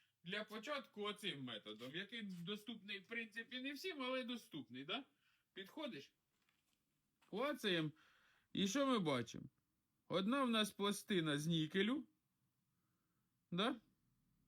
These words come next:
А друга пластина, як думаєш, з чого друга пластина?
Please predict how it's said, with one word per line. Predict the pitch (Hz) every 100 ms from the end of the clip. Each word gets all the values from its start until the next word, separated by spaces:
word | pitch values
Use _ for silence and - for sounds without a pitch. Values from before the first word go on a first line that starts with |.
| _ _ _ _ _ _ _ - _ _ _
А | 190 254
друга | 240 240 190 175
пластина, | 180 190 214 - 247 240 254 190 -
як | 202 208 208
думаєш, | 196 185 170 160
з | -
чого | - 214 202 180
друга | 170 175 151
пластина? | 135 139 - 139 127